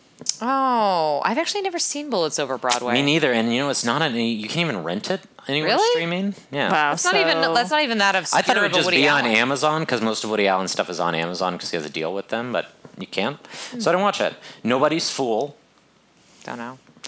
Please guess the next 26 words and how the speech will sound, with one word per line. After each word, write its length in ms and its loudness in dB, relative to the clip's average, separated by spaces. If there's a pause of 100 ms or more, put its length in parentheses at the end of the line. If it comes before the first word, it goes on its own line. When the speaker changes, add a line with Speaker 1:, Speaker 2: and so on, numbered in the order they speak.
(140)
Speaker 2:
Which 460 -2
I 100 2
think 280 0
is 160 -2
really 280 0
only 220 0
known, 380 -2 (240)
Paul 180 2
Newman 260 0
was 140 -4
nominated 320 0
for 60 -12
Best 240 -2
Actor 300 -2
for 180 -4
it. 40 -4
It 40 -4
was, 100 -6
like, 200 -2
his 200 -4
last 480 -6 (160)
big 300 -4 (880)
Speaker 3:
Hmm. 180 -6 (500)
Speaker 2:
lead 280 -2
performance. 680 -6
Speaker 1:
Cool. 380 -6